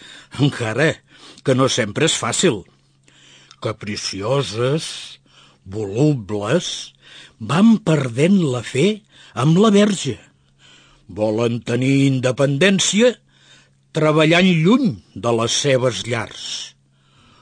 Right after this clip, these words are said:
No reconeixen el domini dels pares. Un llarg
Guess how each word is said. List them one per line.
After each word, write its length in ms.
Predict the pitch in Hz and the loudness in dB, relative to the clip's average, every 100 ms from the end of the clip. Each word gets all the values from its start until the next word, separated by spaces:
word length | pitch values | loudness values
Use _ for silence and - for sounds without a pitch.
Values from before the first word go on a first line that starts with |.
| _ - | _ -12
No 240 | 95 104 | -8 -6
reconeixen 920 | 107 107 113 127 123 165 - 185 104 - _ - - | -4 -4 -4 -4 -4 -4 -6 -8 -10 -16 _ -20 -4
el 260 | 123 131 | 0 2
domini 480 | 131 135 147 139 123 | 2 4 4 4 2
dels 300 | 110 110 - - | 0 -4 -6 -10
pares. 720 | 107 101 82 - - - - _ _ _ _ _ _ _ _ _ - | -10 -10 -12 -18 -20 -20 -20 _ _ _ _ _ _ _ _ _ 0
Un 180 | 180 220 | 4 4
llarg 420 | 180 151 175 - | 4 2 0 -4